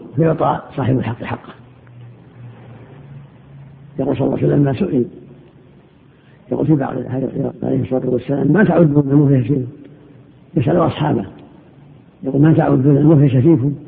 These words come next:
قال: "يا رسول الله، من لا درهم له ولا متاع". المفلس يعني الشخص الذي ليس عنده نقود ولا أموال أخرى، هذا المفلس.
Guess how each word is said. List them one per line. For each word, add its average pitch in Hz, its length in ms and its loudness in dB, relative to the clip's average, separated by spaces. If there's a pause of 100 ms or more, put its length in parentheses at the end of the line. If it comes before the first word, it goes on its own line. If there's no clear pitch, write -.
(720)
قال: 147 140 2
"يا 139 100 4
رسول 131 220 -2
الله، 151 200 2
من 185 60 4
لا 147 120 2
درهم 156 300 4
له 196 200 0
ولا 147 240 -4
متاع". - 220 -10 (1000)
المفلس 147 400 6 (1000)
يعني 156 140 2
الشخص 180 300 -2
الذي 156 240 0
ليس 160 180 0
عنده 139 440 -2 (460)
نقود 190 440 2 (840)
ولا 170 440 -2
أموال 135 260 0
أخرى، - 260 -10 (1200)
هذا 151 140 0
المفلس. 139 360 0